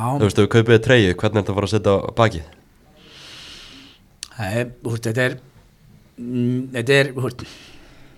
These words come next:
Speaker 2: hann er náttúrulega, sko, eh, Conor Chaplin er að, er að gera gríðarlega, þú veist, hann fáránlega næs gæi, skilur, ofboðslega góður slúttar og geggjaður fótboltamaður.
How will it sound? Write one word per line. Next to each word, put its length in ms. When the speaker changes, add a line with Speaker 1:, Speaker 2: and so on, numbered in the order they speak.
Speaker 2:
hann 200
er 80
náttúrulega, 380
sko, 180
eh, 480
Conor 220
Chaplin 440
er 120
að, 180
er 120
að 60
gera 260
gríðarlega, 840
þú 80
veist, 80
hann 180
fáránlega 720
næs 320
gæi, 320
skilur, 480
ofboðslega 600
góður 280
slúttar 400
og 120
geggjaður 500
fótboltamaður. 760